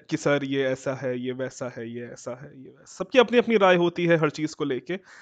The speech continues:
मैं आपसे एक चीज़ बोलना चाहूँगा, अ, आपको अपना करियर ज़्यादा प्यारा है या फिर आपको किसी की राय ज़्यादा प्यारी है? आप मुझे ये चीज़ बताइए। अ, जो, जो बोल रहा है उसको बोलने दो। आपका जो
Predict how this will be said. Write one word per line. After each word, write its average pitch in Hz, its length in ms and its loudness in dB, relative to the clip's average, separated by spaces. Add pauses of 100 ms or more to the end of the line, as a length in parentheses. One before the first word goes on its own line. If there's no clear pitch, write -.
(240)
मैं 202 80 6
आपसे 247 220 4
एक - 60 0
चीज़ 226 180 -2
बोलना 165 240 4
चाहूँगा, 131 400 -4
अ, 156 1120 4
आपको 240 800 2
अपना 214 520 4 (180)
करियर 185 340 6
ज़्यादा 190 280 8
प्यारा 190 420 8
है 196 340 0
या 175 140 6
फिर 175 160 2
आपको 170 140 0
किसी 165 260 -4
की 151 120 2
राय 127 200 2
ज़्यादा 92 240 -8
प्यारी - 440 -14
है? - 60 -20 (100)
आप 143 140 -6
मुझे 151 140 -4
ये 143 60 -4
चीज़ 135 260 -14
बताइए। 107 360 -12
अ, 170 40 -14 (460)
जो, 156 1080 4
जो 185 280 6
बोल 190 300 4
रहा 180 100 8
है 185 120 6
उसको 175 280 -2
बोलने 151 380 0
दो। 185 200 -2
आपका 151 360 2
जो 175 280 2